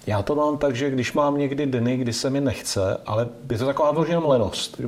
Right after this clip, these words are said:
vím, že jsem vyspanej, mám čas, můžu jít krásně za světla odpoledne, tak na sebe normálně dělám boudu, že si říkám: „Nic, já se jenom převlíknu do sportovního, to se budu líp cítit.“ A fakt oblbnu sám sebe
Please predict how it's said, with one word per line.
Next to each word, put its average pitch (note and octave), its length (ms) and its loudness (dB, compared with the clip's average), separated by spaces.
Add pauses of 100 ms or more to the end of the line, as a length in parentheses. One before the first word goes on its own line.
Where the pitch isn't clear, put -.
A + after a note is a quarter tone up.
(140)
vím, D3 120 -2
že C#3+ 100 0
jsem G2+ 200 0
vyspanej, C#3 640 2 (320)
mám C3 260 2
čas, B2+ 320 2
můžu B2+ 220 2
jít A#2+ 120 -2
krásně B2 340 2
za A2 100 2
světla A2+ 320 0
odpoledne, A#2+ 560 0 (360)
tak A2 140 0
na B2 120 0
sebe D3 300 0
normálně C3+ 380 2
dělám C3+ 280 2
boudu, C3 260 0
že B2+ 60 -2
si - 80 -6
říkám: B2+ 280 -2
„Nic, B2 160 -2
já A#2 120 2
se C3+ 120 -2
jenom C3+ 100 0
převlíknu A#2 360 -2
do G2+ 60 -4
sportovního, G#2+ 600 0
to - 160 -6
se A#2 140 -2
budu A2 140 -2
líp A2 140 0
cítit.“ - 480 -6 (340)
A - 80 -4
fakt F3+ 320 -2
oblbnu E3+ 400 -2
sám F3+ 300 -2
sebe A2 460 0